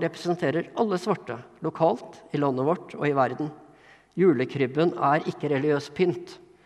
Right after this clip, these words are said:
Den forplikter.» Et sterkt budskap. Og hvis noen spør oss,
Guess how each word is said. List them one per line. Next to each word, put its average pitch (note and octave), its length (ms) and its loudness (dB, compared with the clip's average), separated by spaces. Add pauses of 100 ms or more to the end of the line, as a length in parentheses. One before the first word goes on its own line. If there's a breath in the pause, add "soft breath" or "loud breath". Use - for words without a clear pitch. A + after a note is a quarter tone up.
(200 soft breath)
Den C#3 280 -2
forplikter.» - 800 -8 (2750 soft breath)
Et - 100 -8
sterkt - 320 -2
budskap. - 540 2 (1200)
Og - 760 2
hvis F#3 180 -4
noen A3 160 8
spør F#3 320 2 (1000)
oss, E3+ 180 4